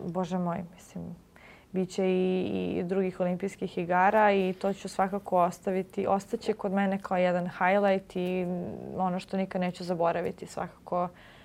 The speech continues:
mi je bila privilegija da igram s njim i, mm, ne znam,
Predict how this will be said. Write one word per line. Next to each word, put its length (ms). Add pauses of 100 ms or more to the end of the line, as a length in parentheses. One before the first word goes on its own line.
(160)
mi 80
je 80
bila 280
privilegija 680
da 100
igram 240
s 140
njim 340
i, 340 (800)
mm, 560 (460)
ne 180
znam, 260